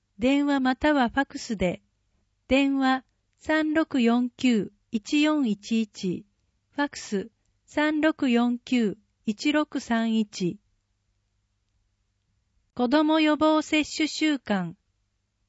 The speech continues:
三月一日水曜から七日火曜は、子ども予防接種週間です。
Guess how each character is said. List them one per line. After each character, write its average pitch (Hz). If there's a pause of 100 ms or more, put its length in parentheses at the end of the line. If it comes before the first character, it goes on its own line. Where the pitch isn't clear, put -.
(160)
三 330
月 302 (140)
一 247
日 233
水 269
曜 277
か 214
ら 185
七 233
日 277
火 269
曜 269
は、 175 (320)
子 240
ど 269
も 294
予 285
防 285
接 285
種 -
週 302
間 214
で 170
す。 -